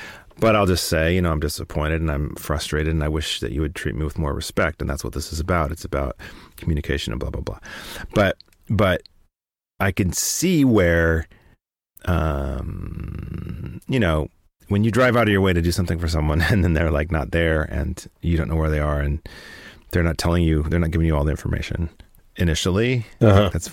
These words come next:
Speaker 1: extraordinarily frustrating and also maddening. And it's also a classic teenager,
Speaker 2: Yeah.
Speaker 1: right? Like, "Oh, what? I'm just doing this thing."
Speaker 2: Right.
Speaker 1: Like, "I'm fine.
Speaker 2: Yeah.
Speaker 1: Don't worry about me. I'm fine."
Speaker 2: <laughs>
Speaker 1: Okay. One, I'm always gonna <laughs> worry about you. So that's, no,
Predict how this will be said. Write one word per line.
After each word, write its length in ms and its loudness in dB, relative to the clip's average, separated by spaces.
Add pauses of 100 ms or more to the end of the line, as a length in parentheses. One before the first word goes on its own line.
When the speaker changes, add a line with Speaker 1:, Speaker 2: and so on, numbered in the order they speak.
(100)
Speaker 1:
extraordinarily 800 0
frustrating 540 -4
and 80 0
also 440 -2 (120)
maddening. 720 0 (680)
And 120 2
it's 140 0
also 260 4
a 40 2
classic 440 0
teenager, 440 0
Speaker 2:
Yeah. 100 6
Speaker 1:
right? 200 -2
Like, 220 -4
"Oh, 180 2
what? 220 4
I'm 80 2
just 120 -2
doing 140 0
this 140 0
thing." 300 0 (120)
Speaker 2:
Right. 320 4 (180)
Speaker 1:
Like, 100 -2
"I'm 100 0
fine. 440 2
Speaker 2:
Yeah. 100 8
Speaker 1:
Don't 100 6
worry 140 4
about 140 2
me. 100 2
I'm 60 2
fine." 300 -2 (460)
Speaker 2:
<laughs> 680 -2
Speaker 1:
Okay. 380 2
One, 520 2 (280)
I'm 160 0
always 360 4
gonna 140 4
<laughs> 200 4
worry 140 4 (140)
about 320 2
you. 140 4
So 220 0
that's, 360 -2
no, 420 0